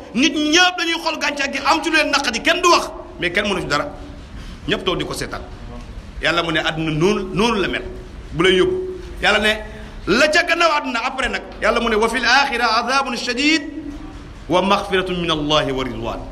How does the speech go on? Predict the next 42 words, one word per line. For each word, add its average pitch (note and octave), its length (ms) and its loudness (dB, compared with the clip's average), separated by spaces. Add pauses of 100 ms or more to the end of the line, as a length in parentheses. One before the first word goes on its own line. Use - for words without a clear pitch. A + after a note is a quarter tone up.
(440)
Mu F3+ 80 2
ne A3 60 6
àllaaxira C4 500 2
ngeen D#4+ 280 2
jëm. D4 160 2 (960)
Suñ E4+ 360 2
demee F4+ 260 6
àllaaxira, B3+ 680 -2
ñaar A#3+ 560 4
moo B3+ 140 -2
fa B3 100 -6
nekk. G#3+ 200 -2 (1000)
Mooy C#4 300 4
mbugal D#4 540 4
mu A3 200 -6
tar, D4 220 2
yan A#3+ 340 -2
ci B3 60 -6
Yàlla G#3+ 180 -2
musal, G#3 320 -2 (640)
wala F#3+ 320 4
"wa F#3+ 100 4
maghfiratun F#3+ 760 2
min F3+ 120 2
Allahi E3 420 2
wa D3+ 140 0
ridwan", E3+ 480 4 (340)
njéggalal F#3 500 2
Yàlla E3 320 2
ak D#3 200 -4
am D#3 100 0
ngërëmal A#2+ 320 -2
Yàlla. F#2 180 -6 (120)
Nee D#3 100 0
na F3 120 2
àllaaxira F3 340 0
moom D3+ 140 -2
ñaar D3+ 160 4
yi D#3+ 80 0
moo C#3+ 120 -4
fa - 80 -8
nekk. G2 160 -10